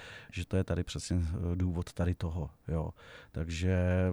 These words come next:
dostával jsem panické ataky a musel jsem přesně taky zatáhnout, eh, brzdu, začít hodně spát a t-, dodržovat tu životosprávu tak,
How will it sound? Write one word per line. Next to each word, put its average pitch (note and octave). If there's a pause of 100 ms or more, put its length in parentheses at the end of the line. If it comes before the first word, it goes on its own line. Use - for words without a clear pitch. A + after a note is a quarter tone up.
dostával F#2
jsem F#2+
panické F2+
ataky F#2
a F2+
musel F2
jsem F2
přesně F2
taky F2 (340)
zatáhnout, F#2
eh, F#2+ (420)
brzdu, F2+
začít F2 (100)
hodně F#2
spát F2+ (100)
a F#2
t-, - (840)
dodržovat G2+
tu G#2+
životosprávu F#2+
tak, -